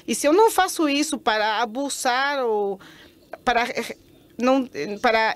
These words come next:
ferir, eu não devo ser castigado. Isso deve ser resolvido pelos moderadores que estão le-, lendo a lista.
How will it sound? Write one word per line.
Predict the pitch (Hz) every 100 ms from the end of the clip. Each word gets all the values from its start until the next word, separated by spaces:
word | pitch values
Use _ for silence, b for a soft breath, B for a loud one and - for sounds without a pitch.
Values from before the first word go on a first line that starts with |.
| -
ferir, | - 311 247 247 320 -
eu |
não | 330 403 392
devo | 330 349 302
ser | - 262 269 277 -
castigado. | - 269 - 254 277 269 254 247
Isso | 269 381 - 381 381 B B B B 240
deve | 320 330
ser | 320 339 320
resolvido | 294 302 320 285 311 320
pelos | - 302 330 415
moderadores | 311 311 254 247 294 330
que | 262
estão | - 262
le-, | 262 285 294
lendo | 240 277 349 269
a | 208
lista. | 208 233 - - 233 339